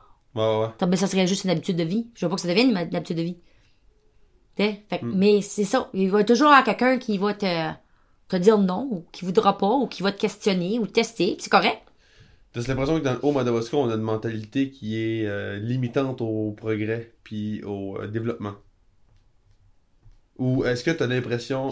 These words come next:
Speaker 1: est-ce que tu penses que notre mentalité
Speaker 2: <laughs>
Speaker 1: est propice au développement ? Ou pas ?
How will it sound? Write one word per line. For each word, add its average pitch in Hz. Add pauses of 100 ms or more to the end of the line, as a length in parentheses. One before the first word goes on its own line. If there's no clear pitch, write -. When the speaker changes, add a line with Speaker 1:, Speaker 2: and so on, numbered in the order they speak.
Speaker 1:
est-ce 110
que 117
tu 110
penses 127
que 117
notre 107
mentalité 113
Speaker 2:
<laughs> -
Speaker 1:
est 110
propice 127
au 113
développement ? 104 (960)
Ou 117
pas ? 104